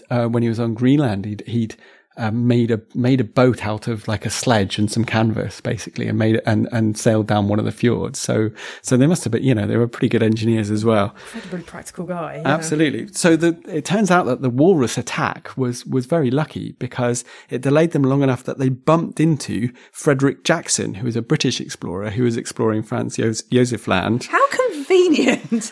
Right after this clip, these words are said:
Speaker 3: <laughs>
Speaker 1: Which, which, considering there is literally nobody there.
Speaker 2: In the middle of nowhere, in a land that nobody knows anything about, they
Speaker 3: You
Speaker 2: just
Speaker 3: just happen to meet up with another explorer.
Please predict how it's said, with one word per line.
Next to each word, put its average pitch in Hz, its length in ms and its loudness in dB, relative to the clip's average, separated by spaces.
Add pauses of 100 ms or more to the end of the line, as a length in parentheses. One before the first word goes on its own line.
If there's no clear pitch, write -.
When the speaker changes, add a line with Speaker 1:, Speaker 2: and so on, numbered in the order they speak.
Speaker 3:
<laughs> 466 80 2
Speaker 1:
Which, 247 160 4
which, 214 340 4
considering 226 520 4
there 175 160 4
is 151 100 -2
literally 165 560 -2
nobody 139 640 2
there. 113 380 0
Speaker 2:
In 254 100 -4
the 277 60 -4
middle 330 380 -4
of 311 80 -6
nowhere, 254 420 -2
in 185 100 -8
a 208 40 -4
land 226 260 -2
that 214 80 -8
nobody 226 400 -4
knows 208 220 -2
anything 208 320 -6
about, 190 260 -4
they 185 100 -6
Speaker 3:
You 262 100 -12
Speaker 2:
just 302 140 -8
Speaker 3:
just - 20 -12
happen 247 580 0
to 240 120 0
meet 226 200 0
up 240 120 2
with 208 80 -4
another 196 220 -2
explorer. 180 400 -6